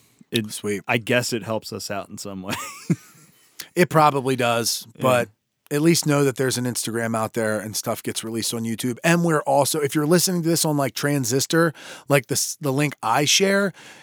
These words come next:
Speaker 2: you can go on Apple Podcasts and you can go on, uh, Google Podcasts, and a lot of phones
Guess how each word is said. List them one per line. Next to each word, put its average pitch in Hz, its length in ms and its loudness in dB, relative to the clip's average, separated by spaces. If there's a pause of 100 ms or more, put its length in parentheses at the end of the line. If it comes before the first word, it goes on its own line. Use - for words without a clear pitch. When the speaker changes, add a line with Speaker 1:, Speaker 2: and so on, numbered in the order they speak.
Speaker 2:
you 147 140 0
can 151 160 2
go 165 380 6
on 143 520 0 (100)
Apple 151 300 2
Podcasts 135 720 0
and 135 160 -4
you 117 60 -6
can 135 160 -6
go 131 400 2
on, 117 580 -2 (100)
uh, 107 180 -6
Google 139 340 4
Podcasts, 123 800 0
and 113 340 -4 (400)
a 135 60 0
lot 160 180 6
of 180 100 2
phones 160 440 2